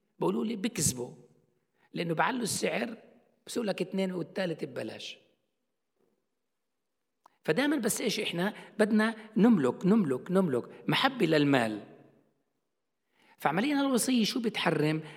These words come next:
"أن تشتهي كل ما يملك قريبك". والشهوة لا تشتهي بالعبراني الأصلي رغبة. الرغبة مش شر بحد ذاتها إلا إذا إيش؟ أسيء استخدامها.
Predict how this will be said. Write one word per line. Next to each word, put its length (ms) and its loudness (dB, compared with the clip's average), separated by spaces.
"أن 180 0
تشتهي 420 4
كل 260 4
ما 100 8
يملك 380 6
قريبك". 520 2
والشهوة 640 4
لا 140 4
تشتهي 460 2
بالعبراني 720 -2
الأصلي 560 -2
رغبة. 460 0
الرغبة 840 2
مش 180 4
شر 400 4
بحد 400 -2
ذاتها 560 -2
إلا 160 0
إذا 220 -2
إيش؟ 320 0
أسيء 380 -4
استخدامها. 760 -8